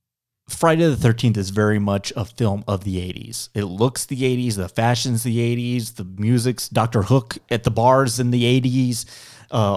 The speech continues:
all, <laughs> all of it is just very much of its time. But my question to you, Matt, is if you could take any horror film from the horror film spectrum and place it in a different time period, what would that film be and what would the time period be?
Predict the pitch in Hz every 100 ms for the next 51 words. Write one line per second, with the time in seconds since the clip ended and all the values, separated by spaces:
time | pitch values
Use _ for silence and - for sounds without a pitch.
0 | - 123 156 170 - - - - - 156
1 | 156 156 139 180 180 147 139 117 - 120
2 | 123 131 147 135 120 - 120 120 107 -
3 | - 117 113 135 127 110 98 - - 170
4 | 262 254 165 131 202 113 104 107 101 135
5 | 254 208 156 127 - - 240 233 202 127
6 | 123 98 117 98 90 117 101 - 190 208
7 | 170 165 - 113 104 110 104 - - -
8 | 107 101 - 160 - 180 - 117 104 98
9 | 127 165 160 - - 120 117 117 104 98
10 | 95 85 104 160 190 170 156 - 160 139
11 | 139 143 - 101 101 110 117 110 - 95
12 | 90 90 71 90 80 71